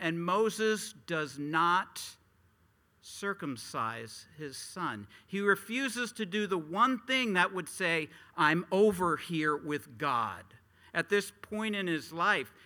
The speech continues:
he's alienated from God. He's wondering, "God, why don't you show up?" That's what's going on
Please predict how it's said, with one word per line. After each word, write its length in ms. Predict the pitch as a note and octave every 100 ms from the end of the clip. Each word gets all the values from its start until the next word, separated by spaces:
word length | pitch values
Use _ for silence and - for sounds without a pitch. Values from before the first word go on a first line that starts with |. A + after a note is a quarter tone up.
| _
he's 280 | - F#3 D3 -
alienated 760 | D#3+ A3 G#3+ C#3+ C#3 C#3 C#3
from 200 | - C#3+
God. 240 | C#3 C#3+ F#3+
He's 260 | C#4 C4+
wondering, 500 | A3+ C4 D4+ C4 G#3+
"God, 320 | E3+ A#3+ D4
why 140 | B3 D4
don't 160 | F4+
you 80 | B3+
show 440 | F#3+ - - B3 A#3
up?" 320 | D#4 A3+ - - _ _ _ _ _ _ _ _ _ _ _ _ _ _ _ _ _ -
That's 260 | D#3+ G3 A3
what's 220 | G#3 -
going 380 | - F3 F3 F3
on 460 | G3+ C3 G#2+ G#2